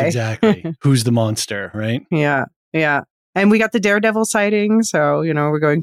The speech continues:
Speaker 1: fully back into that universe. Um, and, yeah, I love that they're bringing back her dad, played by Zane McClarnon, who, you know,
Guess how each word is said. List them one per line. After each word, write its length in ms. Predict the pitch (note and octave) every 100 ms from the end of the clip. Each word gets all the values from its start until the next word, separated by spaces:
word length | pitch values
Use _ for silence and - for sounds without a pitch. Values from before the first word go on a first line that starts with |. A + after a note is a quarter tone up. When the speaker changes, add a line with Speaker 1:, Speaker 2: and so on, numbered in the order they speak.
| -
Speaker 1:
fully 220 | F3 E3+
back 260 | E3 D#3+ -
into 180 | D3+ E3
that 180 | D#3 -
universe. 640 | E3 D3+ D3+ D#3 E3 -
Um, 580 | - D#3+ D#3 D#3 D#3+ E3 - _ _ E3+
and, 360 | F3 F3+ F#3
yeah, 280 | - C#3+ E3
I 160 | E3 D#3+
love 300 | E3+ E3 F#3
that 120 | F#3
they're 100 | F3
bringing 280 | E3 E3 E3+
back 220 | E3 D#3
her 100 | E3 D#3+
dad, 440 | D#3 D#3 D#3+ E3
played 200 | E3+ D3+
by 200 | D3 D3+
Zane 240 | E3 D#3 D#3+
McClarnon, 1000 | D#3 - F#3+ F#3+ F#3 F#3 F3+ F3+ E3 E3
who, 400 | D#3 D3+ D3 -
you 140 | E3+
know, 160 | C#3+